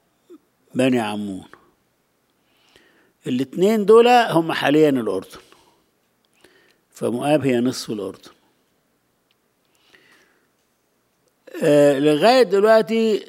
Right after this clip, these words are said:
آه، الأردن موجودة، ما هلكتش. في حاجة اسمها الأردن، مش كده؟ اللي عايز يسافر الأردن يسافر الأردن، مش كده ولا إيه؟ طيب، هل هنا قال إنه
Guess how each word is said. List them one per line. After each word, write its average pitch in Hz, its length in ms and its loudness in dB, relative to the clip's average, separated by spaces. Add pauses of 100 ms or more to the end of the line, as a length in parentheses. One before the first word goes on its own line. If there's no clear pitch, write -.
آه، 160 440 2
الأردن 170 400 -2
موجودة، 180 560 2
ما 131 220 -4
هلكتش. 143 440 0
في 185 220 0
حاجة 180 280 2
اسمها 170 220 0
الأردن، 175 320 0
مش 113 180 -8
كده؟ 196 240 -2 (380)
اللي 117 120 -10
عايز 135 220 0
يسافر 139 280 0
الأردن 151 360 0
يسافر 175 300 0
الأردن، 170 300 0 (1120)
مش - 100 -14
كده 202 180 4
ولا 151 160 4
إيه؟ 143 200 -2 (1600)
طيب، 151 280 2
هل 220 240 4
هنا 233 460 0
قال 220 260 4
إنه 180 480 -4